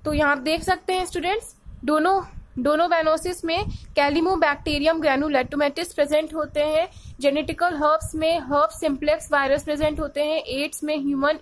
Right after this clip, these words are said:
इम्यूनोवायरस, syphilis tepen-, syphilis में Treponema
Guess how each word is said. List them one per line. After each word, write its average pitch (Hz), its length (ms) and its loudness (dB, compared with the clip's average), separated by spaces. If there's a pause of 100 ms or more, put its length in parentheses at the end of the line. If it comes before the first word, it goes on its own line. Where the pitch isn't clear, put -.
(100)
इम्यूनोवायरस, 277 840 2 (480)
syphilis 294 540 0 (140)
tepen-, 262 360 2 (1160)
syphilis 320 500 0
में 311 240 2 (100)
Treponema 302 640 2